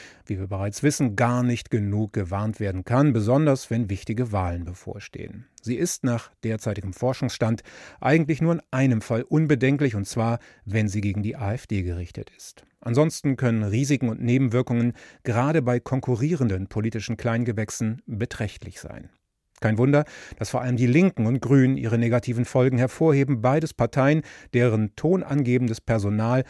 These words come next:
schon seit längerer Zeit an Flexibilitis leidet, phänotypisch auch als Morbus Özdemir bekannt. Anders als bei der Ausschließeritis ist die Symptomatik bei an Flexibilitis Leidenden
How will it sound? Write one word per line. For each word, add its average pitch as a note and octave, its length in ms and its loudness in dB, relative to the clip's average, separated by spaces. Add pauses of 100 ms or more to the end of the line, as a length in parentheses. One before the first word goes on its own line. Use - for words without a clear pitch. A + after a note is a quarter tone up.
(140)
schon - 180 -2
seit A2 160 0
längerer A#2 460 2
Zeit A2+ 340 -2
an A2+ 300 -4 (100)
Flexibilitis G#2 1000 -4
leidet, A#2 380 0 (280)
phänotypisch G#2+ 720 -4
auch G2+ 180 -4
als G2+ 240 -2 (120)
Morbus A2 600 -2
Özdemir F2+ 460 -4
bekannt. - 540 -14 (260)
Anders E3+ 300 2
als C3+ 140 0
bei C3 120 2
der B2 200 -2 (100)
Ausschließeritis C3+ 960 -2
ist - 260 -8
die A2 160 0
Symptomatik G#2+ 840 -2
bei G#2 240 -4
an F#2 200 -6
Flexibilitis A#2 1000 -4
Leidenden A2 560 -2